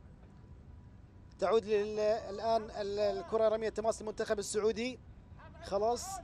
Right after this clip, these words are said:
الوقت البديل لدى حكم المباراة سعد الفضلي، الحكم الكويتي.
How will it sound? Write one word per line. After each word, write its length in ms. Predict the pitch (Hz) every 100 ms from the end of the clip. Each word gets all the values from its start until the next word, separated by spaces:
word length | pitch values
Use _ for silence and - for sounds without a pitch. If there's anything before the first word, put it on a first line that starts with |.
| -
الوقت 600 | 196 202 233 - - - - 214
البديل 560 | 208 202 196 233 170 - - - - -
لدى 220 | 185 208
حكم 460 | - 226 214 196 175
المباراة 600 | 196 208 208 214 220 185 - - - -
سعد 400 | - 214 220 226
الفضلي، 440 | 233 233 220 226
الحكم 360 | 226 - 226 214
الكويتي. 600 | 214 - 220 214 240 254